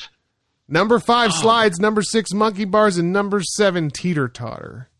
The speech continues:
Speaker 2: You know, the one thing I wanted to throw in with tag is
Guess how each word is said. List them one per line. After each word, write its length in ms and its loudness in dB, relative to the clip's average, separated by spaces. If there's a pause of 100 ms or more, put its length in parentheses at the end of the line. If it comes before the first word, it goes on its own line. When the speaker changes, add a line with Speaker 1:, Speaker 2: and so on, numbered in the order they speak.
(1080)
Speaker 2:
You 100 -4
know, 140 -2
the 100 -2
one 180 -2
thing 200 -8
I 160 -6
wanted 300 -2
to 360 -4 (100)
throw 280 -4
in 100 -2
with 140 -4
tag 560 -8
is 500 -6